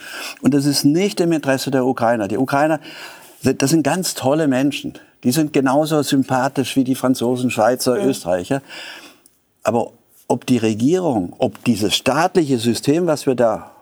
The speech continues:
Speaker 1: unterstützen. Der zweitkorrupteste Staat Europas nach Russland, der zweitkorrupteste Staat nach dem Europäischen Rechnungshof. Ob wir diesen Leuten, die dort jetzt gerade verhaftet wurden wegen Korruption, ob wir diesen Leuten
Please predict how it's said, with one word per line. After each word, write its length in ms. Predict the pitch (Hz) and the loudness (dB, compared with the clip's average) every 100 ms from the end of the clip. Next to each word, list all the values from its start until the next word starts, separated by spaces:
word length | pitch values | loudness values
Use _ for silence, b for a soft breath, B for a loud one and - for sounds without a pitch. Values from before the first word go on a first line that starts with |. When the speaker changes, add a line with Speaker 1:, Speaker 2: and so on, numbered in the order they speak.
| B - | B 0
Speaker 1:
unterstützen. 580 | 117 120 - 113 - 104 | 0 0 -2 -4 -2 -2
Der 140 | 98 | -2
zweitkorrupteste 1300 | - - 120 165 - 135 113 147 - - 135 - 143 - B B B | -2 0 2 0 -2 0 0 -2 0 0 0 2 0 0 B B B
Staat 600 | - - 120 131 147 - | -12 -2 0 2 0 0
Europas 840 | 127 120 107 127 151 120 78 - - | 0 0 0 -2 -2 -2 -2 -6 -10
nach 260 | - 90 120 | -4 -2 -2
Russland, 380 | 117 101 107 B B | -2 -2 -2 B B
der 120 | 113 | -2
zweitkorrupteste 880 | 107 113 160 - 147 147 - 131 135 | 2 0 0 0 -2 -2 -4 -4 -4
Staat 340 | 123 120 127 - B B B | 0 0 0 -2 B B B
nach 180 | 117 120 | -2 0
dem 180 | 131 | 0
Europäischen 640 | 113 120 113 107 120 120 113 | 0 -2 -4 -2 -2 -2 -2
Rechnungshof. 680 | 117 123 120 98 - - B B B B B B | -2 -2 -6 -6 -8 -10 B B B B B B
Ob 240 | - 127 - | -2 -2 0
wir 200 | 139 131 | 0 0
diesen 720 | 127 - 160 220 233 190 190 165 _ _ _ _ _ - 113 - | -2 -4 0 0 0 -2 -4 -4 _ _ _ _ _ -8 -8 -4
Leuten, 640 | 113 120 170 190 - 82 - _ | 0 2 2 0 -4 -6 -8 _
die 120 | 131 131 | 0 2
dort 240 | 135 123 | 0 2
jetzt 200 | 123 - | -2 0
gerade 280 | 127 127 127 | 0 0 0
verhaftet 600 | 117 110 156 - 156 123 | -2 0 -2 0 -2 0
wurden 400 | 131 139 135 113 | 2 2 2 0
wegen 280 | 131 127 123 | 0 0 -2
Korruption, 460 | 123 117 104 117 110 | 0 -2 0 -4 -2
ob 140 | 117 | -2
wir 100 | 123 | -2
diesen 380 | 123 170 180 156 | 0 -2 0 0
Leuten 440 | 139 143 139 - | 2 0 -2 -6